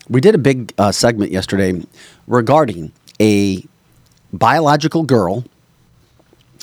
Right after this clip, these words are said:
who is in transition to be a boy, to become Isaac. And Isaac is the name that's listed on the state wrestling, um, certificate in regards to where they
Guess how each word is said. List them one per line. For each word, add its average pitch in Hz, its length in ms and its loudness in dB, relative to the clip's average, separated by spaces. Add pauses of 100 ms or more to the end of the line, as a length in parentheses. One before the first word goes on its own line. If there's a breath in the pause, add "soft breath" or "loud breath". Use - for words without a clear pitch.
(160 loud breath)
who 135 200 4
is 123 160 2
in 190 160 4
transition 131 1000 2
to - 120 -4
be 101 220 2
a 117 80 4
boy, 98 500 -2 (320)
to - 80 -6
become 120 380 0
Isaac. 127 480 0
And 87 120 -6 (120)
Isaac 117 340 0
is 110 140 0
the 113 100 0
name 104 220 2
that's 101 260 -4
listed 120 320 -2
on 92 100 -2
the 95 100 -4
state 101 360 -4 (140)
wrestling, 98 720 -4 (500 soft breath)
um, 95 380 0
certificate 127 640 0
in 113 60 0
regards 104 440 0
to 117 280 2
where 95 200 0
they 113 380 2